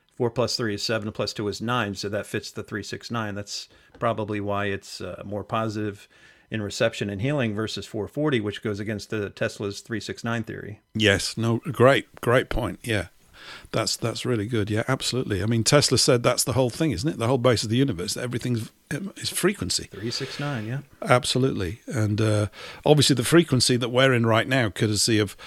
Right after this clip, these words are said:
Speaker 2: the sort of tails and things that are coming out the orifices of these would-be rulers of the earth, uh, it's a very low, miserable
Speaker 1: <laughs>
Speaker 2: sort of frequency that they're putting out all the time, isn't it? So,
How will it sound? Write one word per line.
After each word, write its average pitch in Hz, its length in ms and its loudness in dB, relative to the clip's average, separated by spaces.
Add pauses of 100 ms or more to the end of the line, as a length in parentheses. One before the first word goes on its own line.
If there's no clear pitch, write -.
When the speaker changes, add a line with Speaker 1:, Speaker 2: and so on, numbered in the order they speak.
(400)
Speaker 2:
the 117 80 2
sort 120 180 6
of 104 140 -4
tails 117 520 4
and 113 100 -2
things 113 240 0
that 120 100 -2
are 110 40 -6
coming 123 220 0
out 117 100 -4
the 110 120 2
orifices 110 500 2
of 98 140 -6
these 104 340 -2
would-be 107 480 2
rulers 107 340 2
of 101 120 -2
the 101 140 -2
earth, 101 460 -2
uh, 104 140 -4
it's 110 220 -2
a 127 40 -2
very 135 200 2
low, 113 560 4
miserable 107 480 2
Speaker 1:
<laughs> 107 100 2
Speaker 2:
sort 92 80 -2
of 92 80 -4
frequency 95 500 0
that 98 120 0
they're 113 120 2
putting 113 320 2
out 117 140 4
all 113 140 2
the 110 80 0
time, 131 340 2
isn't 120 180 0
it? - 140 -6
So, 113 300 2